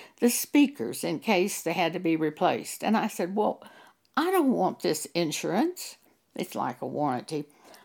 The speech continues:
And he said, "Oh, I really recommend it in case one of your speakers goes bad." I said, "No, no,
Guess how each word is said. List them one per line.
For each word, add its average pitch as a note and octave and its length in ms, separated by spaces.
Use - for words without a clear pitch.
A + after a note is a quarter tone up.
And E3+ 280
he B3 140
said, A3 240
"Oh, B3+ 200
I G#3 100
really A3 320
recommend G3+ 580
it - 120
in E3 100
case F#3 340
one F#3 140
of E3 100
your D#3 100
speakers F3+ 520
goes A#2 280
bad." - 400
I G#3+ 120
said, A3+ 260
"No, G#3+ 460
no, F3 440